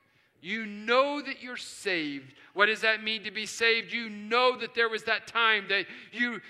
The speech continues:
trusted Christ as your personal Lord and Savior. You received that gift of what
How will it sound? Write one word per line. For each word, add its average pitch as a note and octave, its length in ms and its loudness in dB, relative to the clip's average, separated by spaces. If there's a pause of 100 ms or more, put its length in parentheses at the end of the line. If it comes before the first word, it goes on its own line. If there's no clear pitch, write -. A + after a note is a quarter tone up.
(440)
trusted C4+ 600 0
Christ A#3+ 460 4
as F#3 100 -6
your G#3 120 2
personal G#3+ 440 -4
Lord G#3 220 -2
and F3 80 -14
Savior. G3 400 0
You G#3 140 -4
received C4 720 -2
that G3 340 2
gift A#3 360 2 (340)
of G3 180 0
what A3+ 280 2